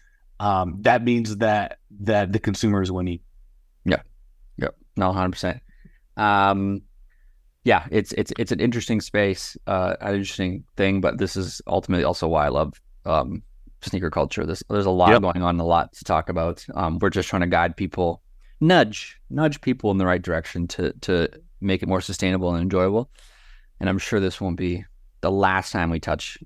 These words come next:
Speaker 2: on, um, this subject to a degree. But Marco, thanks for, thanks for jumping on with me. Thanks for, thanks for chatting about brick culture. Um, yeah,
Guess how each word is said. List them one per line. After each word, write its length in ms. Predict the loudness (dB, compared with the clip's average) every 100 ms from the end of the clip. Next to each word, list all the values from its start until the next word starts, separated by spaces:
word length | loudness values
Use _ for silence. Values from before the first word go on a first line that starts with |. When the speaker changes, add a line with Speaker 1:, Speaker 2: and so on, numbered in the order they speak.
| -20 _
Speaker 2:
on, 320 | -4 -2 -2 -4
um, 340 | -4 -2 -2 -4
this 160 | -4
subject 360 | -2 -2 -2 -4
to 60 |
a 40 | -4
degree. 220 | 0 2
But 120 | 2
Marco, 260 | 2 2 0
thanks 300 | 0 0 -2
for, 300 | 0 0 0
thanks 180 | -4 -4
for 100 | 0
jumping 300 | 0 0 0
on 200 | 0 -2
with 160 | -4
me. 260 | -4 -4 -4 -14 -20 -20 _ -20 _
Thanks 200 | -4 -4
for, 360 | 0 2 2 0
thanks 160 | -4 -2
for 80 |
chatting 420 | -4 -2 -2 0 0
about 480 | 2 2 0 -4 -16 -14
brick 320 | -4 0 0
culture. 600 | 0 -2 -2 -4 -4 -6 -12 _ -4
Um, 640 | -2 0 0 -2 -4 -6 -12 -20 -20 0
yeah, 220 | 2 2